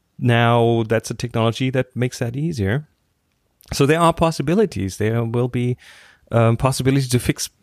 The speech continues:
images after the fact. Like, you take a picture <laughs> in, on, on your vacation and it's, it was rainy, but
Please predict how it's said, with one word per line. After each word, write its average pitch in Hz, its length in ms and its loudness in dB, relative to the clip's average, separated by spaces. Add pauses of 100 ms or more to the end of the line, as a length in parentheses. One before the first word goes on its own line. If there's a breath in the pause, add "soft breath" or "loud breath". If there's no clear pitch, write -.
(160)
images 135 340 2
after 120 240 2
the 117 100 0
fact. - 400 -2
Like, 117 220 -2
you 113 60 -4
take 107 280 -2
a 104 40 -8
picture 131 440 0 (220)
<laughs> - 220 -8
in, 160 280 -2
on, 143 220 2
on 131 140 2
your 131 100 2
vacation 117 680 0 (300 loud breath)
and 123 140 4
it's, - 120 -2 (140)
it 117 180 0
was 104 180 2
rainy, 113 440 2 (220)
but - 180 -2